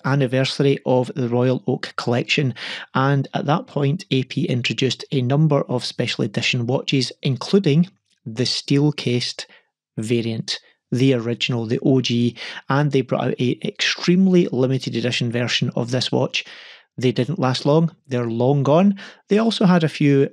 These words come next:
rose gold and yellow gold variants and some platinum or white gold potentially then as well.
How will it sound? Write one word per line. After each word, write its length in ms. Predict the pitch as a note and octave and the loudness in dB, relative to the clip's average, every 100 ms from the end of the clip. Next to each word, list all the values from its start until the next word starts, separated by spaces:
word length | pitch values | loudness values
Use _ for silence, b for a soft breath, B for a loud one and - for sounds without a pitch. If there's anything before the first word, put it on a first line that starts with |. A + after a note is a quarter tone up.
| - | -4
rose 300 | A2+ B2 A#2+ | -4 -2 0
gold 400 | C3 C3 B2+ - | 2 2 2 -2
and 240 | C3 A#2 A2+ | -4 -4 -2
yellow 300 | A#2 B2+ B2 | -2 0 0
gold 300 | C3 B2+ A#2+ | 0 -2 -2
variants 560 | B2 B2+ B2+ - - - | -2 0 0 -2 -6 -6
and 120 | B2+ | -6
some 180 | - A#2 | -4 -6
platinum 880 | - - A#2+ B2 C#3 C#3+ - E3+ D#3+ | -6 -4 -2 0 0 0 2 4 4
or 80 | C#3+ | 2
white 260 | - D#3+ | 0 -2
gold 340 | - D3 D3 - | 0 0 0 -2
potentially 580 | - - D#3+ D3 D#3 C#3+ | -4 0 0 2 2 2
then 220 | C#3 C#3 | 2 2
as 140 | C#3 | 0
well. 320 | D3+ E3+ G3+ | 4 4 4